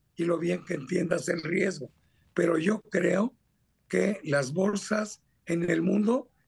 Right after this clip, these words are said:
ya están a niveles de compra. En México me esperaría. ¿Por qué? Porque la Bolsa Mexicana de Valores pensábamos que iba a dar quince por ciento este año y en enero nuestro fondo dio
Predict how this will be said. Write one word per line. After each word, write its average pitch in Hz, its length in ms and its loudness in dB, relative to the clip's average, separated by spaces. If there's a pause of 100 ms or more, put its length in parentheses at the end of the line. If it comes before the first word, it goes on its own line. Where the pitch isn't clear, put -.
(180)
ya 202 120 2
están 190 300 2
a 190 60 2
niveles 175 520 0
de 156 120 -4
compra. 123 400 -6 (340)
En 185 180 4
México 226 520 2
me 202 100 2
esperaría. 190 760 0 (640)
¿Por 175 280 2
qué? 208 340 0 (720)
Porque 180 300 -2
la 175 120 2
Bolsa 214 300 0
Mexicana 196 380 0
de 185 60 2
Valores 175 640 -2 (400)
pensábamos 185 720 0
que 196 120 -6
iba 196 140 0
a 175 40 -2
dar 180 320 -4 (480)
quince 214 400 -4
por 160 220 -6
ciento 190 460 -6
este 151 260 -6
año 180 380 -2 (560)
y 180 160 4
en 190 140 4
enero 220 560 4 (220)
nuestro 180 320 0
fondo 196 320 2
dio 196 280 0